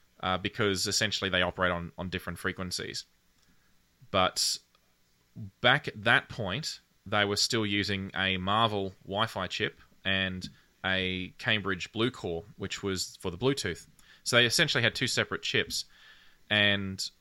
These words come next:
when one chip wanted to use it and the other one didn't, they would signal and try and avoid interference and so on.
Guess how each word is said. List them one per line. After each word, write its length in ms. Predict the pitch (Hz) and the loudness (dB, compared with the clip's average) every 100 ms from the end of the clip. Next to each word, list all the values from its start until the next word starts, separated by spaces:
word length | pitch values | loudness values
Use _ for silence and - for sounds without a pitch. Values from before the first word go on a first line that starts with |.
| _ | _
when 220 | 110 113 110 | 0 2 4
one 160 | 113 | 2
chip 200 | 110 135 | 2 0
wanted 180 | 107 101 | 0 -2
to 80 | 98 | -2
use 320 | 104 120 101 | 0 0 0
it 40 | |
and 100 | 90 | 0
the 80 | 101 | 0
other 120 | 104 | 0
one 160 | 98 92 | 0 0
didn't, 280 | 117 98 87 | 0 0 0
they 120 | 98 | 0
would 140 | 95 | 0
signal 540 | - 107 90 92 92 90 | 0 0 0 -2 -2 -4
and 280 | 85 82 - - - | -6 -10 -16 -16 -6
try 180 | 107 | 0
and 80 | 95 | 0
avoid 220 | 87 90 | 0 -2
interference 540 | 87 82 92 87 85 - | -2 -4 -4 -2 -2 -4
and 120 | 85 | -4
so 280 | - 104 95 | 0 0 0
on. 180 | 82 | -4